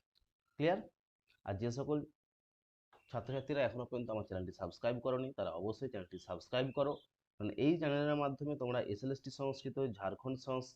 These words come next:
যে সংস্কৃত আছে, ঠিক আছে, টিজিটি, পিজিটি, ঠিক আছে, হ্যাঁ, আপার প্রাইমারি যে সংস্কৃত ইত্যাদি সংস্কৃত রিলেটেড নেট সেট থেকে আরম্ভ করে যাবতীয় এক্সামের প্রিপারেশন কিন্তু এখানে দেওয়া হয়। আর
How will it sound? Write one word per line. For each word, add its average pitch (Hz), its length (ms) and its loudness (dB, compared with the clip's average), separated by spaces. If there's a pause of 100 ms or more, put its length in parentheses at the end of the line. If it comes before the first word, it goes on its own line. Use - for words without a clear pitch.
যে 113 180 -2
সংস্কৃত 117 500 -6
আছে, 117 420 0 (560)
ঠিক 165 120 0
আছে, 147 220 0
টিজিটি, 123 460 0
পিজিটি, 120 640 -2 (480)
ঠিক - 120 -6
আছে, 120 160 -6 (420)
হ্যাঁ, 135 180 0
আপার 113 320 2
প্রাইমারি 117 380 2
যে 113 120 2
সংস্কৃত 113 520 -4
ইত্যাদি 151 400 2
সংস্কৃত 160 580 0
রিলেটেড 160 560 4
নেট 131 240 2
সেট 143 220 -4 (100)
থেকে 143 160 -2
আরম্ভ 113 360 2
করে 147 200 -2 (420)
যাবতীয় 156 480 4
এক্সামের 127 420 2
প্রিপারেশন 113 480 0
কিন্তু 101 280 -2
এখানে 117 240 0
দেওয়া 98 200 6
হয়। 78 160 -8 (500)
আর 107 120 4